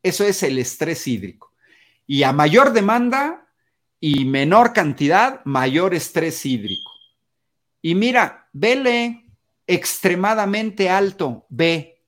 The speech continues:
¿quiénes? Baja California Sur, Sonora, Chihuahua, Nuevo León, Tamaulipas,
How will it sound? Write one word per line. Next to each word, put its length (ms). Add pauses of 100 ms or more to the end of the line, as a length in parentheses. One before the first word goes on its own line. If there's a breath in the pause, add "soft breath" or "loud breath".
(180)
¿quiénes? 720 (420)
Baja 280
California 540
Sur, 300 (640)
Sonora, 880 (340)
Chihuahua, 960
Nuevo 560
León, 880 (380)
Tamaulipas, 1200